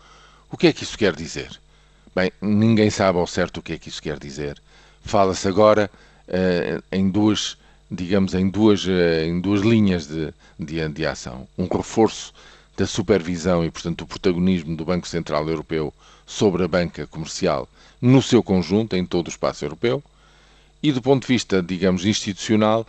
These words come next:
a criação da figura do Ministro das Finanças, único que teria, digamos, também ele ma-, maior protagonismo enquanto membro de um executivo europeu, digamos assim, ou um embrião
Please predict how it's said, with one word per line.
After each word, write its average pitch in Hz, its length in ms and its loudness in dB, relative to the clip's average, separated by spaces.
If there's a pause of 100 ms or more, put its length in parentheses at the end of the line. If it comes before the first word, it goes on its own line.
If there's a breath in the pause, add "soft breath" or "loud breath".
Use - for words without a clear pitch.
(240 soft breath)
a 110 140 2
criação 110 400 2
da 101 100 4
figura 95 400 0
do 101 180 4
Ministro 101 520 4
das 87 180 -4
Finanças, 67 720 -10 (500 soft breath)
único 117 560 4 (260 soft breath)
que 127 120 0
teria, 120 380 4
digamos, 104 400 4
também 98 360 4
ele 104 180 6
ma-, 110 340 6
maior 104 440 4 (420 loud breath)
protagonismo 98 840 2
enquanto 85 480 -2
membro 87 320 -2
de 82 80 -6
um 98 100 4
executivo - 680 -4 (260 soft breath)
europeu, 92 640 2
digamos 80 360 -8
assim, 82 260 -6
ou 82 120 0
um 90 140 2
embrião 95 560 2